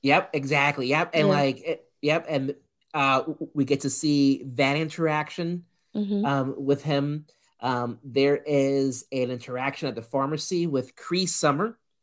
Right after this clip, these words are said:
Speaker 2: Yes.
Speaker 1: Um, and guys, if you don't know who Cree Summer is, then you obviously have never watched A Different World.
Speaker 2: Oh my God.
Speaker 1: Or, um, the amazing cartoon on Nickelodeon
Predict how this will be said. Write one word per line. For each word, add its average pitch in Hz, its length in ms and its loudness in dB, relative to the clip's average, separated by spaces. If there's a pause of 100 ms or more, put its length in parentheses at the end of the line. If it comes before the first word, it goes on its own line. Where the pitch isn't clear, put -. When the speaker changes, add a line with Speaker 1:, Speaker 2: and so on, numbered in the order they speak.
(140)
Speaker 2:
Yes. 226 500 6
Speaker 1:
Um, - 40 -12 (280)
and 135 220 4
guys, 123 240 2
if 123 120 0
you 139 100 4
don't 151 200 6
know 151 160 4
who 143 100 -2
Cree 143 220 -4
Summer 143 400 2
is, 139 260 4
then 131 160 0
you 123 140 -2 (100)
obviously 135 420 0
have 120 140 0
never 123 220 -2
watched 127 420 0 (260)
A 123 60 4
Different 135 380 2
World. 160 460 6 (280)
Speaker 2:
Oh 208 200 4
my 196 160 2
God. 190 520 4 (360)
Speaker 1:
Or, 233 460 8 (460)
um, 156 560 6
the 135 1000 2 (440)
amazing 165 640 4
cartoon 151 400 0
on 135 80 0
Nickelodeon 127 760 0